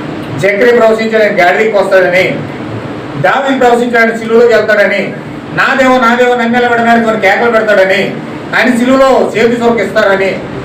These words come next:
ఇలాగ దావీదు ప్రవక్తలందరూ కూడా నలభై మంది ప్రవక్తలు కలిపి ప్రవచించారు. మెస్సయ్య భూమిపైకి వచ్చినప్పుడు ఎలాంటి కార్యాలు చేయాలో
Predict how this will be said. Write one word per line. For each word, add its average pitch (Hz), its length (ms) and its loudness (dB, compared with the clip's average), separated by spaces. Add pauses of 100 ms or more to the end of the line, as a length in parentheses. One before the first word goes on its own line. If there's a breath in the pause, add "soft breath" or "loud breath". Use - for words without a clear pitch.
(160)
ఇలాగ 262 320 2
దావీదు 247 640 0
ప్రవక్తలందరూ 240 840 2
కూడా 240 180 2
నలభై 208 500 2
మంది 190 280 0
ప్రవక్తలు 226 440 4
కలిపి 202 420 0 (520)
ప్రవచించారు. 233 560 2 (560)
మెస్సయ్య 233 420 0
భూమిపైకి 233 340 2
వచ్చినప్పుడు 208 440 0
ఎలాంటి 214 300 2
కార్యాలు 180 460 0
చేయాలో 147 560 0